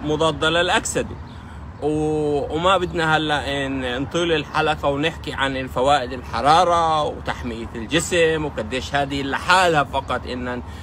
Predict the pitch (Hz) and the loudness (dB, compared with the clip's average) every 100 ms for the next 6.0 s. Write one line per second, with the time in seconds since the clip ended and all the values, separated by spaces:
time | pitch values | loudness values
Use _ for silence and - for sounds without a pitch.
0 | - - 127 131 127 123 151 180 - 156 | -14 -10 -4 0 0 0 0 -2 -2 0
1 | 131 123 139 143 139 139 156 - 147 151 | 0 0 -2 -4 -4 -2 -4 -6 -4 -4
2 | 135 160 156 139 127 110 110 120 123 113 | 0 0 2 0 0 0 -2 -2 -2 0
3 | 127 131 135 165 156 147 - 170 160 147 | 0 0 0 -2 0 -2 0 0 0 -2
4 | 127 - 117 117 120 - 160 160 170 165 | -4 -6 -6 -6 -6 -4 -2 2 4 4
5 | 156 123 - - - - 151 143 160 | 4 2 -2 -12 -14 -4 -2 0 -2